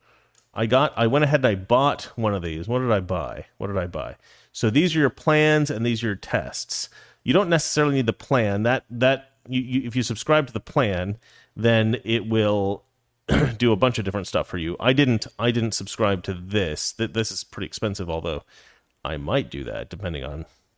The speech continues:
you know, what I think I need. Um, but I, you know, but you can just do this test, right? This is the test. Well, this is, uh, sixty bucks a month, but hold on, hold on. There's, you can just go,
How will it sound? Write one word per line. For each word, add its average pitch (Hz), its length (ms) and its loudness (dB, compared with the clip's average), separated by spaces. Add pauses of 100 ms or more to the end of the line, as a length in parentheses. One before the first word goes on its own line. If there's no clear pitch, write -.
(160)
you 92 60 -6
know, 67 260 -12
what - 180 -8
I 78 80 -4
think 95 220 -6
I 80 100 -8
need. 87 420 -6 (600)
Um, 110 500 2
but 131 240 2
I, 131 180 -2
you 135 160 2
know, 120 140 4
but 135 140 -2
you 165 120 2
can 202 140 2
just 196 220 0
do 208 100 0
this 165 200 0
test, - 440 -4
right? 90 140 -2
This 113 120 -4
is 120 60 -4
the 113 60 -2
test. - 460 -2 (220)
Well, 104 320 -4 (220)
this 143 180 0
is, 113 200 -2 (360)
uh, 62 260 -10 (640)
sixty - 300 -6
bucks 85 240 -4
a 92 40 -6
month, 82 280 -6
but - 120 -10
hold 117 200 0
on, 58 220 -6
hold 95 180 -2
on. 52 180 -8
There's, 110 280 0 (640)
you 123 120 -2
can 120 160 2
just 110 280 0
go, 92 460 -2